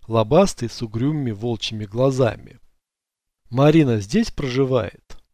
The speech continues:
Заходи". Прошли в комнату, самую большую. Женщина уже убрала кровать и удалилась. Из двух табуретов и листа фанеры сделали что-то вроде стола.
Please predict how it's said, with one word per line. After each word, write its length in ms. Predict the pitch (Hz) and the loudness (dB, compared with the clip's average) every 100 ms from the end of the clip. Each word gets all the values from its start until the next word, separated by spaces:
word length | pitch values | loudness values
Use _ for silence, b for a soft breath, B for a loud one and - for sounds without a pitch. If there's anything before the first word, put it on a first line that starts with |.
| _ _ _ - | _ _ _ -12
Заходи". 760 | 104 113 135 156 135 110 92 - _ _ _ _ _ _ _ _ _ _ _ | -8 -4 0 0 -2 -14 -14 -20 _ _ _ _ _ _ _ _ _ _ _
Прошли 400 | - 104 - 147 | -8 -6 -4 -2
в 120 | 180 - | -4 -4
комнату, 680 | 220 185 110 95 - 113 _ _ | -2 -2 -2 -10 -18 -20 _ _
самую 400 | - 127 123 123 | -4 0 0 0
большую. 720 | 117 143 147 - 127 90 - _ _ b b | 0 -2 -2 -6 -8 -10 -16 _ _ b b
Женщина 500 | 101 127 110 - 113 | -2 -2 -2 -4 -4
уже 200 | 117 110 | -4 -2
убрала 360 | 120 110 113 107 | -4 -2 -4 -4
кровать 520 | 104 107 113 180 - - | -4 -4 0 -2 -4 -8
и 60 | |
удалилась. 880 | 117 110 127 156 123 107 - - - _ _ _ _ _ _ - | -6 -4 -2 0 -2 -6 -16 -20 -20 _ _ _ _ _ _ -16
Из 160 | 107 98 | -14 -10
двух 240 | 208 - | -10 -4
табуретов 580 | 131 110 117 196 - - - | -4 -2 0 0 0 -10 -12
и 80 | |
листа 340 | 117 117 - 117 | -10 -8 -6 -4
фанеры 580 | 135 139 127 104 - - _ _ B B B | -2 -2 -4 -6 -10 -20 _ _ B B B
сделали 480 | 110 98 170 214 160 | -10 2 6 6 4
что-то 380 | 123 - 127 123 | 0 0 0 0
вроде 280 | 123 123 117 | -2 -2 -4
стола. 600 | - 156 175 143 - | -2 0 0 -2 -8